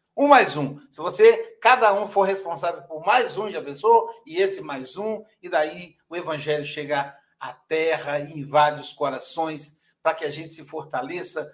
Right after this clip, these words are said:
nesses momentos de dificuldades. Também agradecer ao nosso sexteto fantástico.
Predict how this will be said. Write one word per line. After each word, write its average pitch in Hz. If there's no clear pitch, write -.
nesses 190
momentos 139
de 127
dificuldades. 135
Também 269
agradecer 247
ao 254
nosso 190
sexteto -
fantástico. -